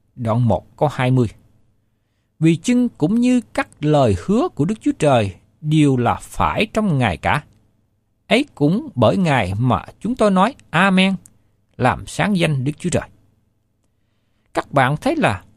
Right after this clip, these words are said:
mọi sự trong Chúa Giêsu Christ đều rõ ràng. Các bạn là Cơ Đốc nhân có thể thấy rõ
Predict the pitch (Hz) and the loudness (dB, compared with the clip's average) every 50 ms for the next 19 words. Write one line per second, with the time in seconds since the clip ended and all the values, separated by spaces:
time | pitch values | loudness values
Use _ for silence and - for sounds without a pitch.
0 | _ _ _ _ _ _ _ _ _ - 120 117 113 139 165 - - - - 110 | _ _ _ _ _ _ _ _ _ -2 0 2 2 2 0 -2 -4 -2 0 0
1 | 104 120 - - 226 226 208 - - 254 269 269 254 220 - - - 247 233 233 | 0 0 0 -2 -2 -2 -2 -4 -2 0 0 0 0 -2 -4 -6 -4 -2 -2 -2
2 | 233 233 202 - 247 269 - - - - - - 147 151 147 143 139 127 107 95 | -2 -4 -6 -4 -2 -2 -2 -4 -8 -14 -14 -8 -4 0 2 2 2 2 0 -2
3 | 95 92 98 135 202 202 156 101 87 - - _ _ _ _ _ _ _ _ _ | -2 0 0 2 2 2 0 -2 -4 -6 -14 _ _ _ _ _ _ _ _ _
4 | _ _ _ _ _ - - - - - - 113 113 135 175 180 156 107 90 - | _ _ _ _ _ -8 -8 -8 -8 -6 -2 -2 0 0 0 0 0 0 -2 -2
5 | - 220 233 240 240 - 208 208 220 214 196 - - - _ - 262 254 - - | -2 0 0 0 -2 -2 -2 0 0 0 -2 -6 -10 -14 _ -6 -6 -4 -2 -2
6 | 202 - - - - 277 320 285 - - 113 92 82 85 107 147 190 | -2 -2 -2 -4 -4 -4 -4 -4 -2 -2 0 0 0 2 0 0 -2